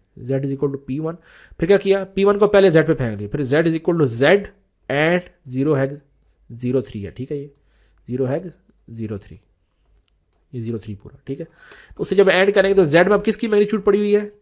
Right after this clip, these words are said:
पी वन डॉट ज़ीरो की और पी वन डॉट वन की, सिर्फ इन दो की, इन बिट्स की मैग्नीट्यूड पड़ी हुई है, बाकी किसी की मैग्नीट्यूड नहीं है। तो ये अब क्या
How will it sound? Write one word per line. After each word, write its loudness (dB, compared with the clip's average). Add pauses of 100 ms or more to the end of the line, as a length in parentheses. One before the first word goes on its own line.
(540)
पी -4
वन -6
डॉट 0
ज़ीरो -2
की -6
और 0 (120)
पी -6
वन -6
डॉट -10
वन -14
की, -20 (1000)
सिर्फ -4
इन -6
दो 4
की, -6 (160)
इन -6
बिट्स -8
की -6
मैग्नीट्यूड -8
पड़ी -8
हुई -8
है, -8
बाकी -8
किसी 0
की 4
मैग्नीट्यूड -2
नहीं -12
है। -18 (520)
तो -2
ये 6
अब 6
क्या 8